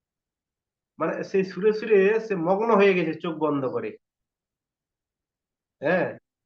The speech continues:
এই যে ভগবানের সাথে যে ভক্তের যে একটা সুখ, এই যে আনন্দ,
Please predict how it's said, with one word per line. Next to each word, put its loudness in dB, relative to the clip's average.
এই 2
যে 2
ভগবানের 2
সাথে -4
যে -8
ভক্তের -2
যে -8
একটা -6
সুখ, -2
এই -4
যে -4
আনন্দ, 2